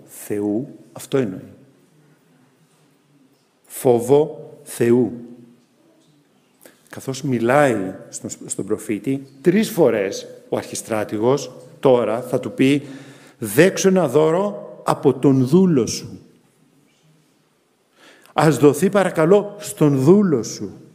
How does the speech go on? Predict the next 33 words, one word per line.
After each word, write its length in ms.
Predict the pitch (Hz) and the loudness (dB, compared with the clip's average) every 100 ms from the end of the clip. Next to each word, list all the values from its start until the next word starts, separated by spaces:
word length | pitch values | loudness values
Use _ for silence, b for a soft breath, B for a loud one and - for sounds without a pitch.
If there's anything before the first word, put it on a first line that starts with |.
| - B B B B _ _ _ _ _ B B - | -20 B B B B _ _ _ _ _ B B 2
Επειδή 440 | 156 180 175 233 | 4 4 2 4
ο 140 | 226 | 4
δούλος 460 | 220 226 247 220 190 | 2 0 2 2 0
σου 120 | 180 | -2
δεν 160 | 165 202 | -2 -2
θα 120 | 220 | -2
προσφέρει 420 | 208 185 185 170 | -2 -2 0 2
ολοκαύτωμα». 680 | 147 127 - 123 - 110 107 - | 2 2 0 -4 -2 -2 0 2
Ο 100 | 175 | 2
στρατηγός 800 | - 190 160 170 135 170 190 - | 6 4 4 0 4 4 2 -2
μιλάει 240 | 202 233 | 0 0
για 100 | 233 | 0
τον 120 | 220 | 0
εαυτό 320 | 208 - 254 | -2 0 -2
του, 180 | 262 254 - - | -2 -10 -16 -16
ξέρετε 420 | - 113 101 - | -10 -8 -8 -12
τώρα. 200 | - - - _ _ _ _ _ _ - | -18 -20 -20 _ _ _ _ _ _ -4
Ο 120 | 208 | -2
στρατηγός 680 | 208 190 - 147 139 143 | 2 0 0 0 2 2
μιλάει 240 | 165 165 208 | 2 0 0
για 100 | 226 | 0
τον 140 | 220 | 2
εαυτό 360 | 190 - 160 147 | 0 0 0 0
του. 220 | 147 - - - _ _ _ _ B B B B | -2 -18 -20 -20 _ _ _ _ B B B B
Και 120 | - | -4
σκέφτομαι 440 | 139 - 165 180 180 | -2 0 0 0 0
όταν 160 | 180 | 0
ξαναπήγε 480 | 180 147 143 165 147 | -2 -2 -2 -2 -2
πίσω 240 | 151 139 | -4 -8
στο 120 | 131 127 | -10 -6
παλάτι 440 | 120 123 127 127 | -2 0 0 -2
στη 140 | - | -8
Δαμασκό 800 | 113 101 - - 113 113 - - | -8 -8 -10 -6 -4 -4 -10 -20